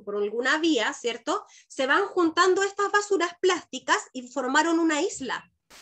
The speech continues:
Y esto perjudica mucho, mucho a los animalitos. Y esa isla es igual que una isla que ustedes ven así de tierra, pero es de basura.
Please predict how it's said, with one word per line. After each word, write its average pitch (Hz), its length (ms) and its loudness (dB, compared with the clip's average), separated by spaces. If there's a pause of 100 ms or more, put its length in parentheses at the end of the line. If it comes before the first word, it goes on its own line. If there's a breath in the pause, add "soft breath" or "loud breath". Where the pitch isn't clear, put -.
(880 soft breath)
Y 285 140 0
esto 427 260 0 (100)
perjudica 311 680 -4
mucho, 359 760 0
mucho 262 400 -4
a 262 40 0
los 277 180 -2
animalitos. 330 760 2 (1080)
Y 262 120 -4
esa 330 260 2
isla 320 560 0
es 285 260 -6 (120)
igual 320 260 2
que 508 80 -2
una 539 240 0
isla 214 320 -6 (280)
que 294 80 -4
ustedes 359 340 2
ven 339 180 2
así 349 180 0
de 311 120 -2
tierra, 480 280 4 (380)
pero 277 180 -2
es 294 120 -4
de 262 120 -4
basura. 214 560 -6